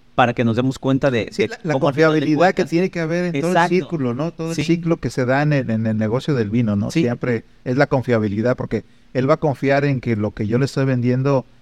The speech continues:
Speaker 2: todo siempre va a ser la misma calidad, o sea, no, no va a ser una cosa diferente completamente,
Speaker 1: Y al
Speaker 2: ¿no?
Speaker 1: final de cuentas, o sea, esto es lo que nos va a representar ante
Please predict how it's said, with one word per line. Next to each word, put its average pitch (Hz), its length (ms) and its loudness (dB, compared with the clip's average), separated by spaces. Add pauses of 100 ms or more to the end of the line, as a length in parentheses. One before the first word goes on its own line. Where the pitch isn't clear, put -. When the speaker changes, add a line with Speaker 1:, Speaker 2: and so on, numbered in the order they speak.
(120)
Speaker 2:
todo 131 380 2
siempre 139 380 2
va 127 100 2
a 123 60 -2
ser 123 180 -2
la 123 120 -2
misma 117 300 -2
calidad, 110 520 -2
o 120 60 -12
sea, 95 260 -6 (360)
no, 120 240 -2
no 117 180 2
va 120 100 2
a - 40 0
ser 127 180 0
una 123 260 0
cosa 117 260 -4
diferente 107 540 -4
completamente, 107 760 -6
Speaker 1:
Y - 40 2
al 143 60 2
Speaker 2:
¿no? 139 40 -6
Speaker 1:
final 180 200 0
de 196 80 0
cuentas, 196 520 0
o 139 120 -4
sea, 151 220 -2
esto 175 400 2
es 180 60 2
lo 180 100 0
que 165 100 0
nos 135 180 0
va 147 40 2
a 156 40 0
representar 143 720 -2
ante - 60 -20